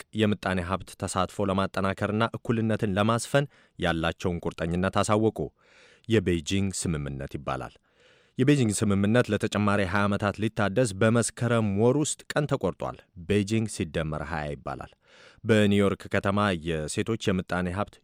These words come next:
የመብትና የፖለቲካ ተሳትፎ እኩልነትን ለማረጋገጥ የተጀመረው ሥራ ተጨማሪ ስልቶችና ትግበራ ትልሞችን ያገኛል ማለት ነው። በተባበሩት መንግስታት ድርጅት የዩናይትድ ስቴትስ ከፍተኛ ልዑክ ሰማንታ ፓወርስ በትናንትናው ዕለት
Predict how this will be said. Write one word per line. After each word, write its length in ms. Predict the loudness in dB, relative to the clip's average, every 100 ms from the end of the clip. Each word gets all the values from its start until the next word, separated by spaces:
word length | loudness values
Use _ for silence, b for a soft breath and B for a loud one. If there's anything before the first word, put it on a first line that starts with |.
| -2
የመብትና 420 | 0 0 -2 -2
የፖለቲካ 400 | -2 -2 -4 -4 -4
ተሳትፎ 460 | -4 -6 -2 -2 -2
እኩልነትን 640 | -2 0 0 0 -2 -2
ለማረጋገጥ 720 | 0 0 -2 -2 -4 -6 -12 -18 _ -6
የተጀመረው 800 | -2 -2 -2 -4 -4 -4 -4 -2
ሥራ 140 | -2 -2 -4 _ _ _ -6
ተጨማሪ 460 | -2 0 0 0 0
ስልቶችና 580 | -2 -4 -4 -4 -2 -2 -4 -6 _
ትግበራ 380 | -10 -4 -2 0 -2
ትልሞችን 520 | -4 -6 -6 -8 -8 -8
ያገኛል 400 | -8 -8 -8 -8
ማለት 260 | -10 -10 -14
ነው። 100 | -18 b b b b b
በተባበሩት 460 | 2 4 2 2 2
መንግስታት 360 | 0 2 0
ድርጅት 340 | 2 0 0 0
የዩናይትድ 580 | 2 4 4 2 0 -2
ስቴትስ 280 | 0 -2 -2
ከፍተኛ 560 | -4 -4 -2 0 2 2
ልዑክ 280 | 2 -2 -2
ሰማንታ 380 | -2 0 0 -2
ፓወርስ 380 | 0 0 0 -4 b b b b
በትናንትናው 640 | -4 0 0 0 -2 -2 -2
ዕለት 200 | -6